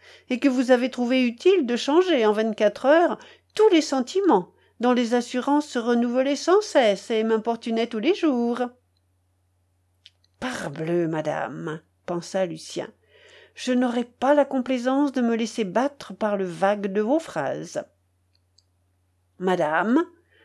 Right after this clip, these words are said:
reprit-il avec le plus grand sang-froid, ces sentiments dont vous me faites l'honneur de vous souvenir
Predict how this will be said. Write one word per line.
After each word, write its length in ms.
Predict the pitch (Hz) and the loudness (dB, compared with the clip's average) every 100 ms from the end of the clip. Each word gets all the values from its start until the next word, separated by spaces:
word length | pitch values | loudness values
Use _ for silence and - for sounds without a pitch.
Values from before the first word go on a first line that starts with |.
| _ _ | _ _
reprit-il 680 | - 202 - 202 233 254 185 | -4 -4 -2 -6 -4 -4 -2
avec 280 | 170 185 | -2 -4
le 80 | 185 | -6
plus 180 | 175 185 | -8 -10
grand 240 | - 220 | -8 -6
sang-froid, 720 | 226 - 151 - - - - _ _ _ _ _ _ _ - | -6 -8 -10 -10 -6 -6 -8 _ _ _ _ _ _ _ -10
ces 400 | - 285 262 254 | -2 2 2 2
sentiments 680 | 320 262 196 175 165 147 | 0 0 -2 0 0 -2
dont 200 | 165 180 | 0 2
vous 180 | 175 180 | 2 0
me 120 | 196 | -2
faites 240 | 202 226 220 | -2 -4 0
l'honneur 380 | 226 240 254 208 | 0 2 2 0
de 100 | 190 | -4
vous 160 | 208 | -6
souvenir 760 | 202 214 190 196 175 160 160 | -8 -6 -4 -2 0 0 -4